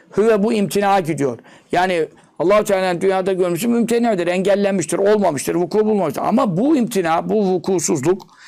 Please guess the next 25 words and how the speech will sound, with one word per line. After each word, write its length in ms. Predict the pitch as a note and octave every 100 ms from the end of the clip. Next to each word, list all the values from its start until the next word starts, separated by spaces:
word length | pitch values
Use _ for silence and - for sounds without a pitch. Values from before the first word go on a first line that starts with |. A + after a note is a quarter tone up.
| - _
olmadı. 480 | G#3 C4 C#4 F#3+ E3+
Nedir 220 | F#3 G#3
olmadı? 480 | G3+ F#3 E3 G3+ D4+ _ _ _ _ - _
Efendim, 520 | D#3 D#3+ F3 D#3 G3 G3 _ _ _ _ _ _ _ _ _ _
e, 60 | D3+ D#3+ D#3+ D#3 D3 D3+
delilen 720 | F3 A3 B3+ G#3 F3 G#3+ - _ _ _ _ _ _ _ _ _ _ _
veleş 380 | D3+ F#3 B3 A#3
olmadı 400 | A#3 A#3+ A3 E3+
fihi 340 | D#3 G#3 G#3 F3
bunda. 460 | F#3+ F#3 E3 G#2+ - - _
Onu 140 | E3 D#3+
fihi 300 | E3+ F3 C#3
diyeceğiz. 380 | C3+ B2+ A#2 - _ _ _ _ -
Veleş 340 | D3 G3+ A#3+ F#3+
olmadı 420 | A#3 A3 F3+ G3
fihi 420 | - G3+ G3+ G#3
bunda. 420 | G3+ G3 F3 G3 - - _ _
Yani 380 | E3 F#3+ F#3 C#3+
dünyada 480 | F3 F3+ F3+ F3+ G3
mümten 320 | F#3+ E3 G3
olmasında 580 | G3 F3+ D3+ E3 D#3 D#3
ne 260 | G#3+ B3
bulunmadı 500 | G#3+ G#3+ F#3+ F3 F3
bunda? 280 | D#3+ F#3+ G#3
Delilün, 520 | F3 F3 A#3+ A#3+ A3+